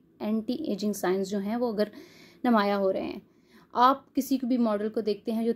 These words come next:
थर्टी, फ़ोर्टी, फ़िफ़्टी प्लस है, लेकिन उसकी skin बहुत young लग रही होती है, वो बहुत खूबसूरत लग रही होती हैं और आप सोचते हैं कि इतनी एज में भी इतनी खूबसूरत कैसे लग रही हैं, क्योंकि वो अपना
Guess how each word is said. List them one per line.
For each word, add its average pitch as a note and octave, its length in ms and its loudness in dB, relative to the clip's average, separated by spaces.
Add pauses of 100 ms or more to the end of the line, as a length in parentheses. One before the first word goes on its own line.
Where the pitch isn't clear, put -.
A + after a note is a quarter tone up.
थर्टी, G#3 280 0
फ़ोर्टी, G#3 320 -2
फ़िफ़्टी A3 280 -6
प्लस G#3 280 -2
है, A3 60 2
लेकिन G3+ 300 0
उसकी G#3+ 220 -6
skin A3+ 300 -2
बहुत G3+ 320 2
young G3+ 220 2
लग G3 200 0
रही G3+ 100 2
होती G#3 160 0
है, A#3 60 0
वो A3+ 120 2
बहुत G3+ 260 -2
खूबसूरत A3+ 360 -2
लग F#3+ 180 2
रही G3+ 120 0
होती G#3 240 -2
हैं A3 60 -2
और G#3+ 80 0
आप G3+ 140 0
सोचते G3 340 -2
हैं A3+ 100 0
कि A3+ 80 -6
इतनी C#4 440 2
एज A#3 160 2
में A3+ 120 -2
भी A#3 200 0
इतनी A3+ 280 -4
खूबसूरत A#3 360 -4
कैसे G#3 240 -2
लग F#3+ 180 0
रही F#3 100 -2
हैं, G3 100 -2
क्योंकि A3+ 300 0
वो A3 140 4
अपना G#3 220 -4